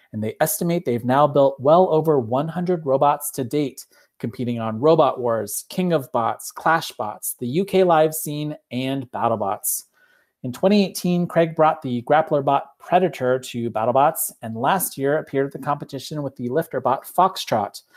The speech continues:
Neither bot advanced very far in the competition, going one and two and oh and two, respectively. This year, Craig hopes to shake off that record with a new and improved lifter in Slammo,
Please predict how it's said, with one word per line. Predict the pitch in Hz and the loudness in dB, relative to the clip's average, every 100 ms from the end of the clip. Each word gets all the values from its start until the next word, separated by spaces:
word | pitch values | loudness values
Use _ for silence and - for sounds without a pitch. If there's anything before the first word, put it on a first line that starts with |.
| - - _ - | -20 -20 _ -4
Neither | 131 147 151 | 2 4 6
bot | 147 147 | 6 4
advanced | 131 143 143 - | 2 0 0 2
very | 139 | 2
far | 131 160 165 | 4 4 4
in | 170 | 2
the | 165 | 0
competition, | 160 147 - 156 - 156 | 0 -2 -4 -6 -6 -4
going | 131 120 117 | -2 -2 0
one | 135 | -2
and | 143 143 | -2 -6
two | - 151 151 | -4 -2 -2
and | 131 117 - | -4 -8 0
oh | 156 | 2
and | 147 113 | 2 -2
two, | - 120 | -6 -4
respectively. | 123 127 - 107 - 110 110 104 - _ _ - - - _ - | -2 -4 -8 -12 -12 -16 -14 -14 -16 _ _ -12 -12 -20 _ -2
This | 131 147 - | 0 2 -2
year, | 120 117 | 0 -2
Craig | 117 135 127 | 0 0 0
hopes | - 151 - | -2 -4 -4
to | - 113 | -10 -8
shake | - 160 160 | -2 0 4
off | 160 156 | 2 4
that | 143 135 | 0 2
record | 135 156 147 | 0 2 0
with | 139 120 | 0 -2
a | 117 | -4
new | 135 175 | 0 2
and | 190 | 2
improved | 180 - 165 131 | 0 0 -2 0
lifter | 123 156 - 175 | 0 -2 2 2
in | 165 151 151 | 2 -2 -4
Slammo, | - 131 131 131 117 - | -4 -2 0 2 0 -2